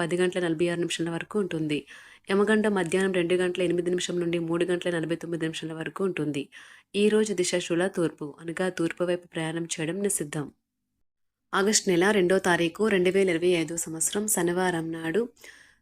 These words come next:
సింహరాశి దినఫలితాల గురించి తెలుసుకుందామండి. ఈలోగా మా వీడియోస్ మీకు నచ్చినట్లయితే లైక్ చేసి సబ్స్క్రైబ్ చేసుకోండి. పక్కనే ఉన్న బెల్ ఐకాన్ క్లిక్ చేయండి.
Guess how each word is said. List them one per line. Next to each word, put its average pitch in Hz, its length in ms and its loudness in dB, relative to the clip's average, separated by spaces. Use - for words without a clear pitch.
సింహరాశి 208 760 4
దినఫలితాల 180 600 4
గురించి 180 400 0
తెలుసుకుందామండి. 160 760 0
ఈలోగా 208 340 4
మా 214 200 2
వీడియోస్ 185 320 4
మీకు 175 160 -2
నచ్చినట్లయితే 175 640 2
లైక్ 190 200 2
చేసి 196 220 4
సబ్స్క్రైబ్ - 380 0
చేసుకోండి. 165 460 0
పక్కనే 170 360 -2
ఉన్న 160 100 0
బెల్ 160 220 -2
ఐకాన్ 190 300 0
క్లిక్ 196 340 0
చేయండి. 151 360 -2